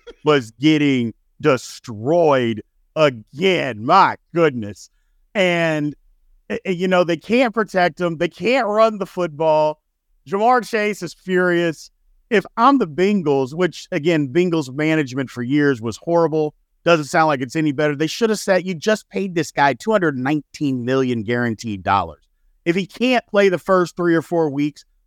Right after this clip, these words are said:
to get healthy, when they told you that the injury was gonna take that long, what are we doing here? I mean, you know, I, I just don't get it. I don't get it. And now he's still hurt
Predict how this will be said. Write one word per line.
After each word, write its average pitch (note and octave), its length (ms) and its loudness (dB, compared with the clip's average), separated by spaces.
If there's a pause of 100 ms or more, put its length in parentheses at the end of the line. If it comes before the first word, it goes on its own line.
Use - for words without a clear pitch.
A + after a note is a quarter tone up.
to D#3+ 80 0
get D3+ 260 2
healthy, D3+ 500 -2 (180)
when F3 160 0
they F#3 140 2
told G#3+ 420 -2
you G#3+ 80 0
that E3+ 180 -8
the F3 160 -2
injury E3 340 0
was C#3+ 160 -4
gonna D3 180 -2
take G3 400 -8
that A#2 260 -2
long, A#2+ 400 -2 (460)
what A3 200 2
are D4 60 0
we A#3+ 140 -4
doing A3+ 300 2
here? C#3 200 -4 (480)
I - 60 -16
mean, F#3 280 0
you F3 260 -4
know, F#3 500 2
I, F#3+ 140 4 (100)
I F3+ 100 2
just E3 240 -4
don't D3+ 180 0
get D3+ 160 0
it. D#3+ 220 -2
I B2+ 100 -4
don't B2+ 220 -2
get D#3 180 0
it. D#3+ 120 -2
And C3+ 140 -2
now F3+ 220 4
he's F3+ 140 -2
still G3+ 380 0
hurt F3 300 2